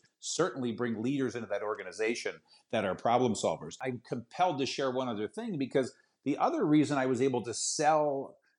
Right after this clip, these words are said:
the second business so well is because I replaced myself as the visionary entrepreneur at the helm. And so it took me five years. It was a five-year succession plan to replace myself with another visionary,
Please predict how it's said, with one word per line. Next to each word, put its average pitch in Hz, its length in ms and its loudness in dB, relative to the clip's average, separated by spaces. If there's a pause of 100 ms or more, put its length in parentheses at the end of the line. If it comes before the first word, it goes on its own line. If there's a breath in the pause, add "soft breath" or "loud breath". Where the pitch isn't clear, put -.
the 117 100 -6
second 143 520 -2
business 127 500 -6
so 131 320 -2
well 98 600 -4 (260 soft breath)
is 117 120 -12
because 147 360 0
I 127 100 0
replaced 135 840 0
myself 101 720 -2 (180)
as 127 400 0
the 117 80 2
visionary 113 800 2
entrepreneur 113 540 0
at 101 100 0
the 101 80 -4
helm. 143 340 -2
And 107 100 -2
so 117 200 2 (320 loud breath)
it 156 140 0
took - 180 -2
me 139 140 0
five 156 440 0
years. 180 160 4
It 135 40 -2
was 110 100 -2
a 104 80 0
five-year 147 580 0
succession 156 640 -4
plan 120 260 -2
to 117 100 -2
replace 139 600 0
myself 170 440 0
with 160 100 -2
another 143 320 0
visionary, 113 680 -2